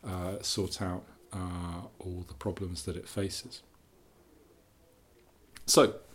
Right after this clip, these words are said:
here we are once again then on a, a Friday, uh, in March without really any <laughs> sense of what's coming next. Uh,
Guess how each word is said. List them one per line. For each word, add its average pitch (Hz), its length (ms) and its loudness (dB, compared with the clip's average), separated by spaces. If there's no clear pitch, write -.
here 143 180 8
we 123 120 12
are 120 280 12
once 117 280 8
again 123 340 8
then 92 200 4
on 104 320 4
a, 107 360 0
a - 20 0
Friday, 110 600 6
uh, 107 480 6
in 98 220 2
March 127 680 4
without 107 500 6
really 107 380 8
any 107 240 10
<laughs> - 180 2
sense 110 340 8
of 101 180 4
what's 101 240 0
coming 104 360 4
next. - 480 2
Uh, 110 280 8